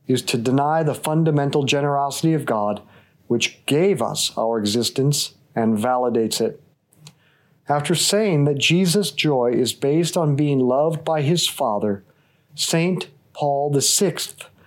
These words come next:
goes on to say that Jesus died precisely in order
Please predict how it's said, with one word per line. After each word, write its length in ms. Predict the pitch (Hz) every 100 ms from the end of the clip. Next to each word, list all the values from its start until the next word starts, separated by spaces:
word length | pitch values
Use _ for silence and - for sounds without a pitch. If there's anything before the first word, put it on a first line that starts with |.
| _ _ _
goes 240 | - 139 131
on 220 | 156 202
to 100 | 208
say 280 | 160 139 135
that 180 | 139 139
Jesus 500 | 147 180 196 214 -
died 440 | 175 156 156 156
precisely 840 | - 160 - 196 214 - 151 147 139
in 120 | 151
order 280 | 156 160